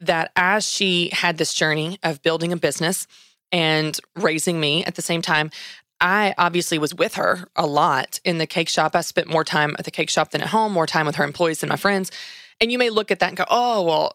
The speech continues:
oh, poor you. You know, you didn't have this Pinterest perfect childhood." But, you know, when you're a child, your parents frame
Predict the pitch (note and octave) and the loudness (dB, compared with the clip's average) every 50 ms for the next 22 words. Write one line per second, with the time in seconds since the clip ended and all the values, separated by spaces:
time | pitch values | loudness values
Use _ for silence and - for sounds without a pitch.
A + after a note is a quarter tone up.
0 | - _ - G3+ G#3+ G3 E3+ D#3+ - - G3 G3 F#3 E3+ E3 - - F#3 A3+ A#3+ | -8 _ -6 -2 0 0 0 0 -2 0 2 2 2 0 -2 -4 -2 0 2 2
1 | G3 E3 D#3+ F3+ F#3+ F3+ E3+ E3+ F3+ F#3 F#3 F#3+ F3+ E3+ F3+ E3+ E3 D#3+ - - | 2 2 2 0 2 2 2 2 2 2 0 0 0 0 0 0 0 -2 0 -2
2 | G3+ F#3 - E3+ - - F3 - - - - G3+ A#3+ G#3 F#3 - - F#3 - - | -2 -2 -2 -2 0 0 -2 -2 -2 -4 -2 0 0 0 0 0 0 -2 -2 -2
3 | - - - - _ _ _ _ - - - B2+ F#3+ A#3+ C4 B3+ A3 G#3+ G#3 G#3 | -14 -16 -16 -18 _ _ _ _ -12 -12 -12 -4 0 0 2 2 2 0 0 0
4 | C#4 B4+ B4+ - - - - E3+ F3 A3+ C4 F#3+ D#3+ D3+ D#3 - - - - - | 0 -2 -2 -2 -6 -6 -2 0 2 4 4 4 2 0 -2 -4 -8 -18 -20 -20
5 | _ _ F3+ F3 G3 G3+ G3 - - - B3+ D4 D4 A3 F3 - - - - - | _ _ -2 0 0 0 0 -2 0 2 2 4 4 2 0 -2 -4 -6 -6 -6
6 | - - G3+ G3 F#3+ F#3 F3+ F3 E3+ - | 0 0 2 2 2 2 0 -2 -4 -6